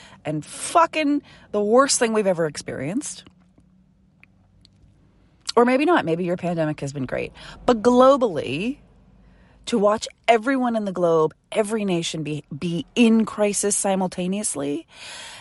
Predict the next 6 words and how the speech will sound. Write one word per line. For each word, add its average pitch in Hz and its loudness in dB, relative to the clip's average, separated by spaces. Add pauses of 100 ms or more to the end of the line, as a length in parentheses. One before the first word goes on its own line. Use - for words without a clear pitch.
(140)
and 180 2
then 233 6 (640)
throw 247 4 (100)
an 180 4 (180)
unperturbed 208 -2
bullshit 214 -2